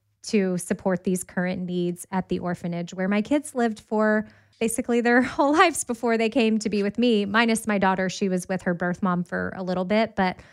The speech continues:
I'm very thankful for that place, and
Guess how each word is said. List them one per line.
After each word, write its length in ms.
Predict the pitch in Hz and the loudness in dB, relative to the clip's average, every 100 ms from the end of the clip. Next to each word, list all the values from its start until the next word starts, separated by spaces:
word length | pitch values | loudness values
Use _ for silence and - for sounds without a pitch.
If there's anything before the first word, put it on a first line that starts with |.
| _ - | _ -4
I'm 240 | 196 185 - | -2 -2 -4
very 220 | 214 208 | -2 0
thankful 400 | 208 196 185 202 | 0 -2 -2 -6
for 240 | 190 - 185 | -6 -2 -2
that 220 | 180 - | -2 -4
place, 460 | - 220 302 - - - | -2 0 0 -4 -12 -4
and 480 | 196 190 185 185 | 0 0 0 -2